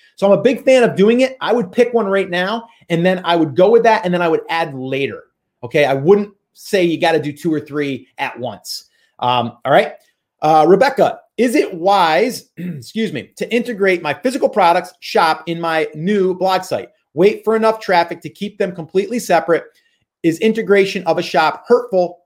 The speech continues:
for future affiliate marketing? No, I don't believe so. I think you should have, if you have a shop right now, then you should have a button in the menu that says, uh, "Our shop,"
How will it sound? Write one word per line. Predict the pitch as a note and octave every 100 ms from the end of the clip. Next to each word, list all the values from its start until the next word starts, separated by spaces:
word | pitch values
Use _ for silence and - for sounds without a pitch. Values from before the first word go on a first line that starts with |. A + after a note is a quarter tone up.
| _
for | - F#3 F#3 F3+ -
future | F#3 F3+ F3
affiliate | - E3+ D#3 D#3
marketing? | D3+ F#3 G#3 G3+ A#2 - _ -
No, | B3
I | B3+
don't | C#4
believe | A3+ B3+ B3
so. | - C3 F#2+ - _ _ _ _ _ _ -
I | F#3
think | F#3+ A#3
you | G#3+
should | - B3+ B3
have, | F#3 F#3+ F#3+
if | F#3 A3
you | A#3+
have | E3+ G3 G3
a | D#3
shop | - E3+ A2 - -
right | E3 D3+
now, | E3+ A2+ B2+ - _
then | E3
you | F#3
should | F#3 E3
have | F3
a | E3+ D#3 - _ _
button | C3 - A#3+ F#3+
in | F3
the | D#3
menu | A3 A3+ D3+
that | D3+ D3
says, | E3+ D3+ D3 - _ _ _
uh, | C#3 C#3
"Our | D#3 D#3+
shop," | - E3+ A2+ -